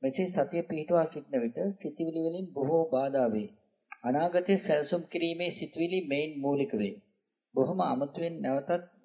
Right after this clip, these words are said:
බොහොම අමාරුවෙන් නැවතත් හුස්ම රැල්ලට සතිය, අ, අ, පිහිටුවමි. නමුත් හුස්ම රැලි දෙකක් තුනක් සිහිය පිහිටවූ පසු තද නිදිමත ගතියක් ඇති වේ. මේ නිවැරදිව, අ,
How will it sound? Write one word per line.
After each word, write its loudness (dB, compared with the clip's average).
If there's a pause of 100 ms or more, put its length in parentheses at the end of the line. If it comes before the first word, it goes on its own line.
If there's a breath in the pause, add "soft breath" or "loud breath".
(140)
බොහොම 4
අමාරුවෙන් 2
නැවතත් 2
හුස්ම -4
රැල්ලට 4
සතිය, -2 (280)
අ, -4
අ, -4 (160)
පිහිටුවමි. 2 (640)
නමුත් 4
හුස්ම 0
රැලි 2
දෙකක් 0 (140)
තුනක් 0
සිහිය -4
පිහිටවූ 0
පසු 0 (480)
තද 4
නිදිමත 4
ගතියක් 2
ඇති -2
වේ. -2 (460)
මේ 2
නිවැරදිව, 0 (480)
අ, -2